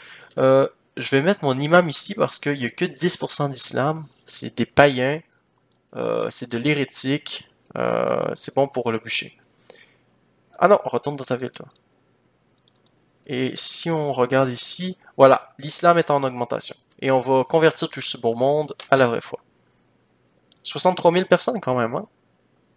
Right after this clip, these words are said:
C'est une, non ! Six cent trente-sept mille ! Ah ! C'est pas possible.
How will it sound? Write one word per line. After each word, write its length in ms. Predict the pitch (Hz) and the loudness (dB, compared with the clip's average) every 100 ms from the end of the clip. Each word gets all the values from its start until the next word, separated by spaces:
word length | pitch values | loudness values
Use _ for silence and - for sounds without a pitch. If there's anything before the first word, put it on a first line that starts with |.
| _ _ - | _ _ -20
C'est 180 | - | -16
une, 100 | - - _ _ _ _ _ _ _ _ _ _ _ _ _ _ _ | -16 -18 _ _ _ _ _ _ _ _ _ _ _ _ _ _ _
non ! 300 | 185 262 190 - _ _ _ _ _ _ | 6 8 6 -2 _ _ _ _ _ _
Six 440 | - - - 294 285 | -8 -6 -2 -2 0
cent 360 | - 277 285 | 2 6 6
trente-sept 480 | - 240 208 226 - | 6 0 4 2 2
mille ! 340 | 247 240 151 - _ _ _ _ _ _ _ _ | -2 -2 -4 -10 _ _ _ _ _ _ _ _
Ah ! 300 | 285 311 185 - _ _ _ _ _ _ _ _ - _ _ | 10 10 8 -2 _ _ _ _ _ _ _ _ -20 _ _
C'est 120 | - | -14
pas 120 | - 113 | -14 -10
possible. 420 | 160 - 214 | -8 -6 -6